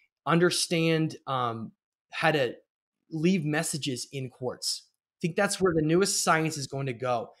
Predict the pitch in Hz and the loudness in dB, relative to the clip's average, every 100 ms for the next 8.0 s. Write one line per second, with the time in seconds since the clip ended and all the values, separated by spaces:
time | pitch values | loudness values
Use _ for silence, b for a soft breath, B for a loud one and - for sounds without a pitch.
0 | b _ 156 190 220 214 175 185 208 208 | b _ 6 8 8 6 4 6 8 6
1 | 165 165 151 135 151 143 127 131 131 120 | 6 2 0 -2 -4 -4 -6 -2 -2 -2
2 | 123 143 147 151 143 123 143 127 127 123 | -6 -4 0 0 -2 -8 -8 -6 -4 -4
3 | 127 147 147 135 131 123 120 113 107 - | -2 -2 0 2 0 -2 -4 -6 -10 -16
4 | _ _ 147 147 135 120 196 208 208 B | _ _ -8 -4 -4 4 4 6 2 B
5 | B 143 - 135 117 143 151 - 139 135 | B -8 -6 -6 -2 -2 -2 -2 -4 -4
6 | 127 117 - 139 131 120 131 131 135 - | -6 -6 -6 -6 -6 -8 -12 -8 -10 -8
7 | 160 135 120 110 104 104 107 113 101 | -6 -4 -4 -6 -8 -12 -8 -8 -8